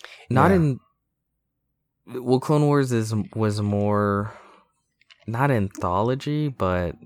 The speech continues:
Speaker 1: what's the word?
Speaker 2: Episodic?
Speaker 1: Episodic. Yeah, let's say episodic.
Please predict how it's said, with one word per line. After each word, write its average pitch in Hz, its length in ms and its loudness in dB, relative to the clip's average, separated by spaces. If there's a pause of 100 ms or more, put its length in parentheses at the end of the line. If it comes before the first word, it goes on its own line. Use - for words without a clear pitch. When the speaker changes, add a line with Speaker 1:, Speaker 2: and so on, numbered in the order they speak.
(600)
Speaker 1:
what's - 260 -4
the 113 120 -4
word? 87 300 -8
Speaker 2:
Episodic? 127 680 0
Speaker 1:
Episodic. 147 560 -6 (720)
Yeah, 165 380 4
let's 127 240 0
say 135 140 2
episodic. 101 500 -4